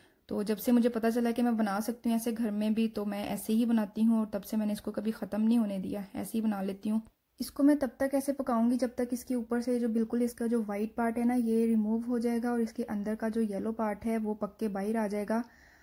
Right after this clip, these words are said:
और इसको मैं बिल्कुल slow flame पे पकाऊंगी, आहिस्ता आहिस्ता से ये बनता रहेगा। इसको दो से ढाई घंटे भी लग सकते हैं, जितना ये slow flame पे बनेगा उतना ही ये, ये ज़्यादा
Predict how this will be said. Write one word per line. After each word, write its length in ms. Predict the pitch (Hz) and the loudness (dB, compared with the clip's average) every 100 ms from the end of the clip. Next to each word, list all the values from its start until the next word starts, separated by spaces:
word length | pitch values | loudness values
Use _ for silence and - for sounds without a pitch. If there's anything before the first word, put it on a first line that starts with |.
| _ - | _ -4
और 100 | 220 | 0
इसको 220 | 233 - | 2 4
मैं 120 | 262 247 | 4 4
बिल्कुल 260 | 240 277 | 2 0
slow 260 | 269 254 247 | 0 0 0
flame 280 | 254 269 262 | 2 4 4
पे 120 | 262 | 2
पकाऊंगी, 500 | 254 247 214 233 262 | -2 0 2 2 2
आहिस्ता 320 | 214 220 233 | 0 -2 0
आहिस्ता 260 | 240 240 240 | -2 0 -2
से 100 | 247 | 0
ये 80 | 233 | 0
बनता 320 | 214 196 226 | 0 0 0
रहेगा। 320 | 233 233 240 - _ _ _ _ _ _ _ _ _ | 2 0 -2 -4 _ _ _ _ _ _ _ _ _
इसको 280 | - - 233 | -20 -6 -2
दो 220 | 214 220 | 2 0
से 260 | 220 233 226 - - | 2 2 0 -2 -4
ढाई 200 | 214 214 | 0 2
घंटे 280 | 208 233 226 | 6 4 4
भी 100 | 220 | 0
लग 140 | 214 208 | -2 -2
सकते 300 | 233 - 233 | -6 -2 0
हैं, 80 | |
जितना 260 | 220 220 214 | 0 -2 -2
ये 140 | 220 | -2
slow 240 | 226 220 214 | -2 -4 -4
flame 220 | 226 220 | 0 0
पे 80 | 220 | 0
बनेगा 320 | 208 202 214 | -2 -4 -4
उतना 240 | 214 - 214 | -4 -2 0
ही 120 | 220 | 2
ये, 180 | 220 220 | 0 -2
ये 120 | 214 208 | -4 -2
ज़्यादा 420 | 202 185 214 | -2 -2 -2